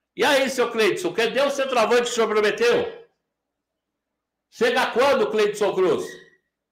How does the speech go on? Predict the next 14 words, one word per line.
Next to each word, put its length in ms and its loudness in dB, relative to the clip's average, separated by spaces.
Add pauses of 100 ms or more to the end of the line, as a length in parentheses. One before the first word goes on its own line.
(400)
É 80 0
o 80 0
Cavani? 680 0 (1000)
O 60 -20
senhor 140 0
falou 180 0
que 60 -6
tinha 120 -2
dinheiro 240 -2
pra 120 -2
trazer 320 0
o 100 -2
Cristiano 380 -2
Ronaldo 840 -2